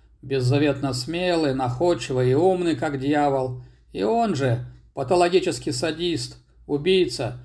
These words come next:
собственноручно расстреливавший экипажи торпедированных им кораблей и судов.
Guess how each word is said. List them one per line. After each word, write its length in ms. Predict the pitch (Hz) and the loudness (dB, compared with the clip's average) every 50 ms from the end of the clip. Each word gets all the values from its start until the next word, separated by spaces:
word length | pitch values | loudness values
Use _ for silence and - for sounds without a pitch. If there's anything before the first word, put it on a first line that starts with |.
| - - - | -20 -20 -16
собственноручно 960 | - - - 208 214 - - - 208 196 196 190 190 190 190 190 - - 156 | -10 -4 -4 -4 -4 -4 -2 -2 0 0 2 4 4 4 4 2 0 -4 -4
расстреливавший 760 | 160 160 131 - - 170 170 160 160 151 143 123 - - 147 | -4 -4 -4 -4 -4 -2 -2 0 0 0 0 -2 -2 -4 -4
экипажи 420 | 143 - 151 123 - 160 147 143 139 | -2 -4 -4 -2 0 0 0 0 0
торпедированных 840 | 123 143 143 120 123 147 143 143 151 143 139 131 135 135 127 123 - | 0 -2 -4 -2 -2 -2 0 0 2 2 2 0 0 -2 -4 -4 -4
им 140 | 131 123 | -4 -4
кораблей 440 | 120 127 123 127 123 127 127 127 127 | -2 -2 0 0 2 2 2 2 0
и 40 | 120 | 0
судов. 580 | 120 - 120 120 117 127 123 104 - - - | -2 -2 -4 -6 -4 -4 -4 -4 -6 -8 -14